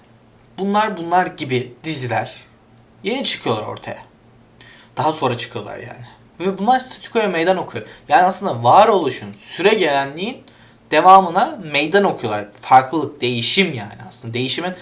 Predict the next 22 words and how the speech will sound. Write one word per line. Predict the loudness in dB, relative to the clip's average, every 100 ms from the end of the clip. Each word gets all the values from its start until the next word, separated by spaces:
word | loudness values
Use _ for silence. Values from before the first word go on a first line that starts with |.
| -16
zıtlığı | -6 -4 -4 2 4
gibi. | 4 0 -8 -12 -20 -14
Bu | 0
genelde | 2 2
siyasi | 0 2 4 4 2 0
ve |
askeri | 0 0 -6 -6
şeylerde | -6 -6 -6
çok | -10 -8
kullanılıyor. | -6 -4 -4 -4 -6 -6
Ekstradan | -2 0 0 0 0 0 0
bir | -2
bilgi | -4 -4 -6 -12 -18
olsun | -16 -12 -12 -10
size. | -10 -8 -8 -8 -14 -20 -20 -20 -20 -20 0
Bunlar | 0 2 0 -2 -8 _ _ -20 -20 _
anlamlı | 4 4 2 -2 -2 -4
bir | -6 -4
değişim | -2 0 0 0 0
ne | 4
yapmalı? | 2 2 0 0 -2 -10 -20 _ _ _ _ _ _ -20 _ -20 _ _ _ _ -20 -20 _
Initiate, | -6 -2 -2 -2 -8